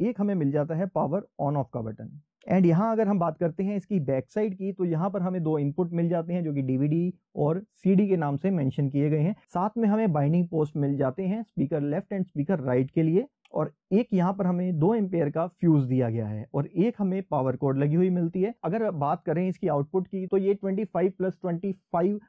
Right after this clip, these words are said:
वाट की आउटपुट देता है एट ohms के स्पीकर लोड पर, जो कि ट्यूब एम्प के हिसाब से बहुत अच्छी है।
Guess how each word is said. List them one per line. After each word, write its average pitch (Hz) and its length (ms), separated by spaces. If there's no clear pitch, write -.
वाट 151 260
की 190 140
आउटपुट 156 460
देता 143 340
है 180 500
एट 175 120
ohms 170 200
के 180 100
स्पीकर 147 360
लोड 127 260
पर, 139 160
जो 147 160
कि 185 160
ट्यूब 190 280
एम्प 208 180
के 208 60
हिसाब 165 260
से 175 180
बहुत 151 340
अच्छी 139 320
है। 123 140